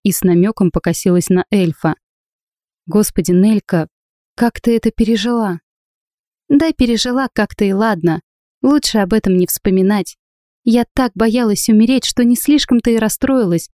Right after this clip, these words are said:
что Ярик ушёл. Голова другим была занята.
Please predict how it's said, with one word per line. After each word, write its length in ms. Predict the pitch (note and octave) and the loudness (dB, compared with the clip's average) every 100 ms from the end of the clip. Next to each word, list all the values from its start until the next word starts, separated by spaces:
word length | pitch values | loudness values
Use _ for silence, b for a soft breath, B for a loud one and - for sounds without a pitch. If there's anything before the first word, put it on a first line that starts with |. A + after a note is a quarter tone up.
| _ | _
что 220 | - - G3+ | -14 -2 0
Ярик 420 | E3+ A3 F#3+ - | 2 0 0 -2
ушёл. 400 | - - F3+ E3 _ _ _ _ _ | -4 -2 -2 -2 _ _ _ _ _
Голова 400 | A#3 B3+ C4 C#4+ | -2 0 0 0
другим 360 | A3 G3 A#3+ A#3 | -2 0 2 2
была 220 | F3+ E3+ | 2 0
занята. 520 | E3 F3+ F3 F#3+ F3+ | 2 0 0 -2 -6